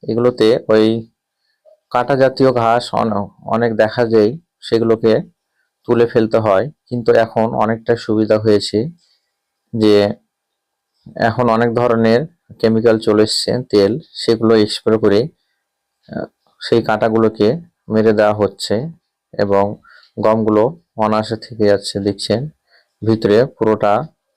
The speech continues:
সেই কাঁটা জাতীয় ঘাসে ভরে গেছে, সেগুলোকে স্প্রে করে দেওয়া হয়েছে, তাই ঘাসগুলো বসে যাচ্ছে পুড়ে, কিন্তু গমগুলো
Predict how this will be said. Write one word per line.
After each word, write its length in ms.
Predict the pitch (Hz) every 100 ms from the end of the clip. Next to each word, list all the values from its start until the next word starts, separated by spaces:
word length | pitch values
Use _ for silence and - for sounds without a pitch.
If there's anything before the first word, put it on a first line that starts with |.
| _ _
সেই 180 | - 113
কাঁটা 320 | 110 107 107
জাতীয় 360 | 107 107 104 104
ঘাসে 340 | 104 104 -
ভরে 300 | 98 104 104
গেছে, 340 | 101 95 101 151 - _ _ _ _ _
সেগুলোকে 800 | - 110 117 113 107 120 165 113
স্প্রে 280 | - - 113
করে 200 | 107 107
দেওয়া 200 | 101 104
হয়েছে, 380 | 107 104 101 110
তাই 400 | - - 95 107 - _ _ _ _ -
ঘাসগুলো 640 | 107 110 117 117 113 156 - _ _ _ _ _ _ - 107
বসে 280 | 110 -
যাচ্ছে 280 | 120 110 -
পুড়ে, 360 | 104 104 101 156 -
কিন্তু 220 | 110 107 107
গমগুলো 640 | 104 104 104 101 110 170